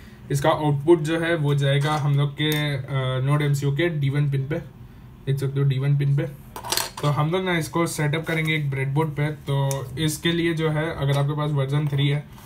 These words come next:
तो आपको दो breadboard को combine करना पड़ेगा, क्योंकि ये थोड़ा, अ, broadness इसका ज़्यादा है, तो इसीलिए ये एक breadboard पे ढंग से नहीं हट पाता है। तो आपको दो breadboard चाहिए होगा, जैसे मैं यहाँ ले के रखा हूँ,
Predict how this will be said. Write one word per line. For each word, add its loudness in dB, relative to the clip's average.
तो 0
आपको 0
दो 2
breadboard 2
को -2
combine 2
करना 2
पड़ेगा, 2
क्योंकि 0
ये 2
थोड़ा, 2
अ, 0
broadness 2
इसका 0
ज़्यादा 2
है, 2
तो 2
इसीलिए 2
ये 2
एक 4
breadboard 2
पे 2
ढंग 6
से 0
नहीं 2
हट 0
पाता 0
है। -6
तो 0
आपको 0
दो 2
breadboard 2
चाहिए 0
होगा, -2
जैसे 0
मैं -2
यहाँ -2
ले 2
के -2
रखा -2
हूँ, -4